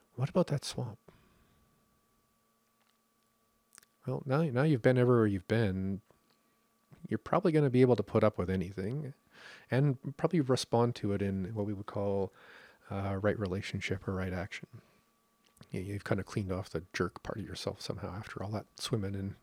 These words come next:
you know, celebrating the, you know, the big party of existence and meeting the, the numinousness of, of, of the big picture of it all.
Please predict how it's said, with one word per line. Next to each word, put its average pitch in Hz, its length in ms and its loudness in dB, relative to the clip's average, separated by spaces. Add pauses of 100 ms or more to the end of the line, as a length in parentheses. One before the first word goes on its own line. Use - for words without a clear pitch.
(500)
you 135 120 0
know, - 200 -2 (520)
celebrating 104 600 0
the, 98 500 -4 (160)
you 120 180 -4
know, 92 120 -6
the 98 100 -6
big 101 160 -6
party 98 280 -4
of 92 80 -6
existence 98 520 -6
and 131 180 2
meeting 123 640 0
the, 113 360 -2
the 104 180 -2
numinousness 107 800 -4
of, 101 120 -4 (380)
of, 107 120 -8 (280)
of 113 160 -8
the - 80 -4
big 104 160 -6
picture - 300 -8
of 98 100 -8
it 92 100 -10
all. 113 240 -14